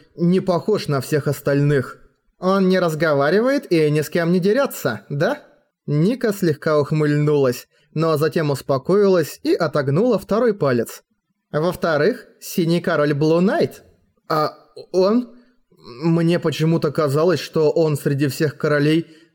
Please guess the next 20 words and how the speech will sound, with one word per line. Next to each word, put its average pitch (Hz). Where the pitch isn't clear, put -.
самый 151
дружелюбный». 160
«Это 196
из-за 185
его 175
расслабленного 160
поведения 151
и 165
манеры 196
речи, 151
да? 180
Но 208
трудно 165
сказать, 139
действительно 180
ли 143
это 240
его 156
истинный 156
характер. 139